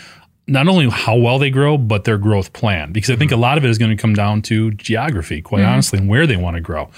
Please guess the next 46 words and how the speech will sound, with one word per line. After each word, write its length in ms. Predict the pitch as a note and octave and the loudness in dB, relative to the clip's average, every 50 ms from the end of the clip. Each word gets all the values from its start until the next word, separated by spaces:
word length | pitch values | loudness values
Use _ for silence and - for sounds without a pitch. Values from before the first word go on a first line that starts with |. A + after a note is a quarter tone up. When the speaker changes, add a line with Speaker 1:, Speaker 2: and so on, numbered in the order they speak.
| - - - - - - - - | -20 -18 -18 -16 -18 -12 -2 0
Speaker 1:
Right 220 | B2 C#3+ F3+ F3 | 0 2 2 2
now, 180 | D#3 D3 D3 D3 | 2 2 4 4
looking 300 | C#3 C#3 D3 D#3+ D#3 C#3+ | 4 2 2 2 2 2
at 80 | C3+ - | 2 2
some 140 | - A#2 A2+ | 2 4 4
numbers 360 | A#2 A#2 A#2 A#2 A#2+ A#2 A2 | 4 4 4 4 4 2 2
and 400 | G#2 G2+ G#2 G2+ F#2 F#2 - - - _ _ _ | 2 2 4 2 0 -2 -6 -16 -20 _ _ _
going 220 | - A2 G#2+ G#2+ A2 | -2 0 2 2 2
out 100 | A2 A2 | 2 2
on 80 | A2+ A2 | 2 2
a 60 | A2 | 2
limb 240 | A2+ A#2+ B2 B2 B2 | 4 4 4 4 4
a 40 | A#2+ | 4
little 260 | A#2+ B2+ C3 C3 B2 | 4 2 2 2 2
bit, 300 | B2 C3+ C3 C3 C3 - - - - - - | 2 2 0 0 -2 -6 -12 -18 -18 -16 -14
I 100 | - - | -6 -2
think 180 | D3 D3 B2 | 0 0 0
Tesla's 340 | - - B2+ B2+ - C#3 A#2+ A#2 | 0 0 -2 0 2 0 2 2
gonna 180 | B2 A#2+ A2+ | 2 2 2
have 140 | A2 A2+ A2 | 2 2 0
about 320 | G#2+ G#2 G2+ G2 G2 F#2+ _ _ - - _ _ _ - | 0 0 0 0 -2 -4 _ _ -20 -20 _ _ _ -8
three 180 | - C3 B2+ B2 | -2 0 2 4
hundred 320 | C3 B2+ A#2+ A#2 G#2 - | 4 4 2 0 0 0
thousand 340 | - G2 G#2 A2 A2 A#2 A#2+ | 0 0 0 2 2 4 2
of 120 | A2+ G#2+ | 2 2
those 220 | A2+ A2+ A#2 A#2 - | 2 2 2 2 0
sales 360 | - A#2 A2 A2+ A#2 A2+ - | 0 0 0 0 0 0 -2
coming 220 | - - G#2 G#2 G2+ | -2 -2 0 0 0
from 160 | - G#2+ G2+ | 0 2 2
the 100 | G#2 G#2+ | 2 2
U 200 | G#2 G#2+ A2 A2 | 2 2 2 2
S, 320 | A2 A#2 B2 A#2+ - - - - - - - | 2 0 0 -2 -4 -10 -12 -18 -20 -18 -12
Speaker 2:
Mm-hmm. 120 | G#2+ F2 | -6 -2
Speaker 1:
about 220 | A2 A2+ G2+ - - | -2 -2 -2 -4 -6
four 380 | - - - - A2+ A#2 A#2+ | -12 -10 -4 0 0 2 2
hundred 340 | G#2+ B2+ B2+ A#2+ A#2+ A#2+ A2+ | 2 2 2 2 2 0 0
thousand 360 | - A#2+ A#2+ B2 A#2+ A#2+ B2+ | 0 0 0 2 2 2 2
of 60 | B2 A#2+ | 2 2
those 220 | B2 A#2+ B2 A#2+ | 2 2 0 -2
coming 260 | - - A2+ A2 A2 | 0 0 2 2 2
from 180 | - - G#2+ G2+ | 2 2 0 0
China. 460 | - - A#2+ A2 A2+ B2+ C#3 D3+ C#3 - - - - - - - - | 0 0 0 0 0 2 0 0 -2 -4 -12 -20 -20 -20 -18 -10 -6
So 120 | - D3 | -2 0
you're 120 | C3 B2+ | 2 2
looking 340 | C3+ D#3+ E3 - C3 A2+ G#2 | 2 2 2 0 0 2 2
at 320 | G2+ G2+ G2 F#2+ - - | 2 2 0 -2 -2 -6